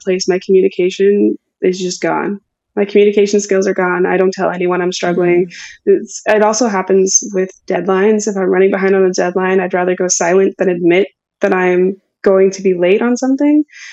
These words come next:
Speaker 1: And that's something that I'm really working on, because it's
Speaker 2: Mm.
Speaker 1: okay. It's not a failure. It's just you didn't have enough time.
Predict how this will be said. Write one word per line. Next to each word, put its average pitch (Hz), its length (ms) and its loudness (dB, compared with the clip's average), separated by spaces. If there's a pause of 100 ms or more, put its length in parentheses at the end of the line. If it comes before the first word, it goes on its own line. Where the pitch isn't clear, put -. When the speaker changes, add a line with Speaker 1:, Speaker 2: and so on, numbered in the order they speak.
(140)
Speaker 1:
And 208 140 4
that's 196 140 -2
something 196 240 2
that 185 80 2
I'm 180 100 2
really 185 220 2
working 202 320 0
on, 185 320 -2
because 190 580 -2
it's 202 140 -2
Speaker 2:
Mm. 208 60 2
Speaker 1:
okay. 220 400 2
It's 196 180 -2
not 196 240 0
a - 20 -2
failure. 185 640 0 (460)
It's 196 240 -2
just - 520 -2
you 190 120 -2
didn't 196 260 0
have 185 180 -4
enough 180 200 -6 (120)
time. 190 460 -4